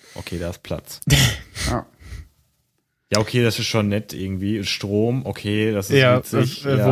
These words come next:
Speaker 3: wo wir gerade bei anderen teuren Sachen sind, äh, Canon, äh, verkauft eine Kamera für,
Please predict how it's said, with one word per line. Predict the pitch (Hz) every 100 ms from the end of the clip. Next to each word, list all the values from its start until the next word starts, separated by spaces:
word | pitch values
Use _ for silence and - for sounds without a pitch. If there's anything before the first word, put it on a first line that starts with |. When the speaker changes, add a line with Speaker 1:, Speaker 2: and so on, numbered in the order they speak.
| 139
Speaker 3:
wo |
wir | 151 143
gerade | 135 143
bei | - 117
anderen | 120 147 160 147
teuren | 139 156 147 147 143
Sachen | 143 - 147
sind, | 151 156 -
äh, | 135 127 131
Canon, | - 131 135 139 135 127 127 123
äh, | 120 123
verkauft | 123 - - 123 - 127 123 - -
eine | 113 113 - _
Kamera | - 120 143 151 151
für, | 147 - 147 147 147 147